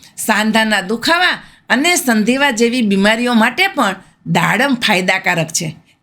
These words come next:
તેમાં રહેલા સોજા ઘટાડનાર ગુણધર્મો સાંધાના દુખાવામાં રાહત આપી શકે છે. આમ દાડમ એક ઓલરાઉન્ડર ફળ છે, જે હૃદયથી લઈને મગજ સુધી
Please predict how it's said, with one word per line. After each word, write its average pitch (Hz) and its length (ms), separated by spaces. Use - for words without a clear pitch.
તેમાં 277 400
રહેલા 285 420
સોજા 220 440
ઘટાડનાર 226 580
ગુણધર્મો 294 580
સાંધાના 233 680
દુખાવામાં 247 640
રાહત 214 360
આપી 202 260
શકે 165 260
છે. 160 160
આમ 247 320
દાડમ 208 520
એક 254 180
ઓલરાઉન્ડર 240 720
ફળ 190 360
છે, 165 180
જે 202 120
હૃદયથી 202 580
લઈને 202 300
મગજ 165 360
સુધી 269 440